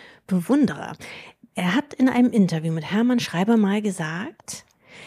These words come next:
„Ich hab mir abgewöhnt, privat zu leben.“ Schreiber hat ihn nämlich gefragt, ob er denn zufrieden sei mit allem, also seinem Leben und seinem Erfolg als Künstler. Wie privat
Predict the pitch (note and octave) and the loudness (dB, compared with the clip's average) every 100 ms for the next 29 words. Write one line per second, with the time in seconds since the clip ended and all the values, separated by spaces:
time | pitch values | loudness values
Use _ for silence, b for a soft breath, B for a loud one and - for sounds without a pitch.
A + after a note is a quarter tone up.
0 | B - A3 A3+ A3 B3 - - A3 G#3 | B -4 -2 2 0 -2 -6 -2 2 4
1 | G#3+ - G#3 F#3 G3+ G3+ - - D3 - | 2 -2 -8 -2 -2 -2 -6 -12 -12 -14
2 | - - - - - - F3 G3 F3+ G3 | -16 -16 -16 -20 -18 -6 0 2 4 4
3 | F#3 F3+ - - F#3+ G#3+ - - F#3 F3 | 4 2 0 -2 0 0 -2 -2 -4 -2
4 | E3 F#3 - G#3 G3 E3+ D#3+ E3 F3 F3 | -4 -4 0 2 4 4 0 0 2 2
5 | F3+ E3 F3 F3 F3 E3+ G#3+ G#3 F#3+ F3+ | 2 0 0 2 4 4 4 4 4 2
6 | E3+ D#3+ D#3+ D#3+ B B B F3 - F#3 | 0 -2 -2 -4 B B B -6 -2 0
7 | F#3 - F3 - - _ b b - E3+ | 0 0 -2 -2 -8 _ b b 0 2
8 | - - - _ b b b b b b | 0 -14 -16 _ b b b b b b
9 | _ G#3+ E4 - C4+ A3 C4 D4+ D4 - | _ 2 2 2 -4 0 2 0 -4 -12